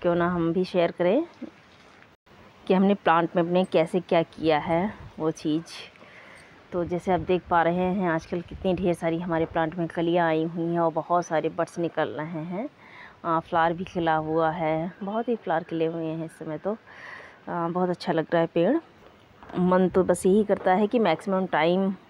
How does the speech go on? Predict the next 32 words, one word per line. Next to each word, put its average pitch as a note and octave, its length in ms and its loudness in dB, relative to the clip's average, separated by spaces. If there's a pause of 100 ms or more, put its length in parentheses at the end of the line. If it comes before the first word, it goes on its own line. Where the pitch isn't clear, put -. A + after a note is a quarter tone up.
गार्डन E3+ 300 2
में F3+ 140 4
ही F#3 100 2
दिया F3+ 240 4
जाए, F3+ 380 2 (1000)
लेकिन A3 200 2
कहीं A3 220 4
ना A#3 100 4
कहीं A#3+ 200 6
busy G#3 280 4
schedule F#3+ 360 2
की G3+ 100 2
वजह G3 200 4
से B3+ 140 2
हो G#3 180 4
नहीं F#3 180 2
पाता E3+ 340 0
है, G#3 340 2 (1200)
और G3 120 6
उसी G#3 280 4
busy G3+ 300 6
schedule F#3 420 6
से F#3 240 4
हम F3+ 200 2
लोग F3+ 180 4 (180)
थोड़ा F3 140 4
सा F3 120 -2
time D#3 300 2
अपने E3+ 240 -2
garden D#3+ 380 2
के D#3+ 160 -2
लिए, D#3 380 0